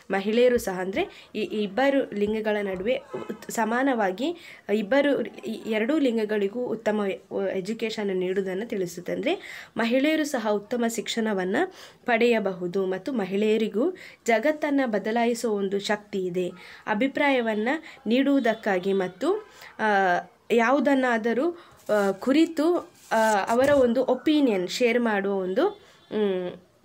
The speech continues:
ಆ, ಒಂದು, ಆ, ಅವರ, ಅವರಿಗೆ ಒಂದು ಚಾನ್ಸನ್ನು ನೀಡಲಾಗುತ್ತದೆ ಎಂಬುದನ್ನು ಜೆಂಡರ್ ಈಕ್ವಾಲಿಟಿ, ಆ, ಸೂಚಿಸ್ತದೆ. ಓಕೆ, and the ninth one is gender equality is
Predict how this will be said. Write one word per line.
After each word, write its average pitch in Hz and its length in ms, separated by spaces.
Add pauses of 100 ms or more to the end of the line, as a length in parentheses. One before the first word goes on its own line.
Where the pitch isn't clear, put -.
(360)
ಆ, - 40 (480)
ಒಂದು, 233 260
ಆ, - 280
ಅವರ, 214 400 (320)
ಅವರಿಗೆ 233 400
ಒಂದು 277 320 (320)
ಚಾನ್ಸನ್ನು 285 720
ನೀಡಲಾಗುತ್ತದೆ 190 800
ಎಂಬುದನ್ನು 190 1120
ಜೆಂಡರ್ 247 360
ಈಕ್ವಾಲಿಟಿ, 190 800 (300)
ಆ, - 40 (560)
ಸೂಚಿಸ್ತದೆ. 170 880
ಓಕೆ, 285 320 (380)
and 285 280
the 269 120
ninth 330 520
one 285 160
is 233 220 (380)
gender 320 460
equality 277 720
is 233 200